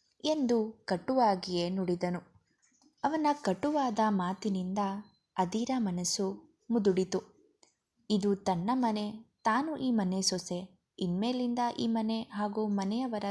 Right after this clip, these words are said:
ಜವಾಬ್ದಾರಿ ನನ್ನದೇ ಎನ್ನುವ ಕಾರಣದಿಂದ ಎಲ್ಲ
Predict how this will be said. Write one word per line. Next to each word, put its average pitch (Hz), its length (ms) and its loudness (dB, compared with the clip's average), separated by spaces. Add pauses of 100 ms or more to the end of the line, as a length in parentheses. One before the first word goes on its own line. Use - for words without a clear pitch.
ಜವಾಬ್ದಾರಿ 190 720 -2
ನನ್ನದೇ 185 640 -4 (420)
ಎನ್ನುವ 190 480 -2
ಕಾರಣದಿಂದ 190 840 -2 (640)
ಎಲ್ಲ 180 240 2